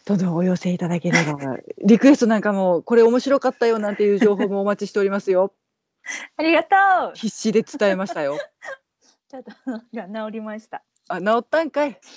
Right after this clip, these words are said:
Speaker 2: ありがとうございます。
Speaker 1: 私の努力は無駄かい。
Speaker 2: うん。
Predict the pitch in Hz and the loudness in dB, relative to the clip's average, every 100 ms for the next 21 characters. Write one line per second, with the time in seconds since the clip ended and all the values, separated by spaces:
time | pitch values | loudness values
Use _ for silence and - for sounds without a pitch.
0 | - _ 254 277 269 240 233 233 233 233 | -20 _ -2 0 0 0 0 2 2 0
1 | 247 - 240 226 262 254 196 170 180 202 | -2 -8 -12 -8 -6 -6 -6 -6 -6 -4
2 | 247 226 | -6 -8